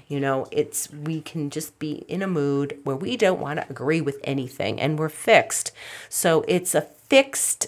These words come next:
<laughs> contrary sign, but it's ruled by the planet of change and surprises and ex-, unexpected events.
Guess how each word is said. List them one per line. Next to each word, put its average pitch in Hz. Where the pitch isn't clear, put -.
<laughs> -
contrary 180
sign, 139
but 262
it's 269
ruled 269
by 180
the 156
planet 156
of 147
change 147
and 139
surprises 135
and 135
ex-, -
unexpected -
events. -